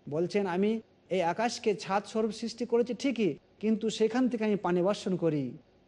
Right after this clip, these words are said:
"ফাআনজালা মিনাস সামাই মাআন", আমি আকাশ থেকে পানি বর্ষণ করি, আবার সেই পানি থেকে শস্য এবং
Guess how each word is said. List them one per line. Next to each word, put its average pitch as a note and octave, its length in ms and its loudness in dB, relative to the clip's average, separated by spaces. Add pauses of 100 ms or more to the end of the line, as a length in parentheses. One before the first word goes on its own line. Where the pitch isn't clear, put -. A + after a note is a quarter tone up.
(260)
"ফাআনজালা F3 440 2
মিনাস E3 280 -2
সামাই G#3 400 0
মাআন", F#3 580 0 (280)
আমি F3+ 220 0
আকাশ F#3 400 0
থেকে F#3 400 2 (540)
পানি F#3+ 240 4
বর্ষণ G3 380 0
করি, F3+ 300 0 (260)
আবার E3+ 220 0
সেই G#3+ 320 0
পানি F#3+ 280 -2
থেকে F3 400 0 (380)
শস্য F#3+ 400 -4
এবং E3 400 0